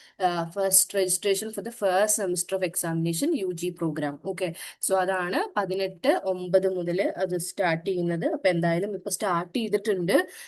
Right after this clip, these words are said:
നിങ്ങൾക്ക് ലാസ്റ്റ് ഡേറ്റ് മറക്കണ്ട, ഇരുപത്തിയാറ് ഒമ്പത്, അതായത് സെപ്റ്റംബർ ഇരുപത്താറാണ് without fine.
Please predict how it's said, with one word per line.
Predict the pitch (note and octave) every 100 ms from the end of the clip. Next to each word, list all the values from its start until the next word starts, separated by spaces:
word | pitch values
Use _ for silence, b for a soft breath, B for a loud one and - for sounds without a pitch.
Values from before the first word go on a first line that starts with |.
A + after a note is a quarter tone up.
| B
നിങ്ങൾക്ക് | F#3+ F#3 F3+ G#3+
ലാസ്റ്റ് | G#3 F3 F#3 - C#4+
ഡേറ്റ് | G#3+ G3 F#3+ E4+ G#4+
മറക്കണ്ട, | G3+ E3+ E3+ G#3+ F#3 G3 D#4+
ഇരുപത്തിയാറ് | F#3+ F3 F3+ G#3+ G#3+ F#3+
ഒമ്പത്, | C4 G#3+ E3+ E3+ E3+
അതായത് | E3 F3 C#4+
സെപ്റ്റംബർ | C4+ F3 - G3 A3+
ഇരുപത്താറാണ് | G3 F3+ F3 G3 G3+ G3+
without | A3 E3 F3+ F#3 F#3
fine. | - F#3+ D#3+ G#3+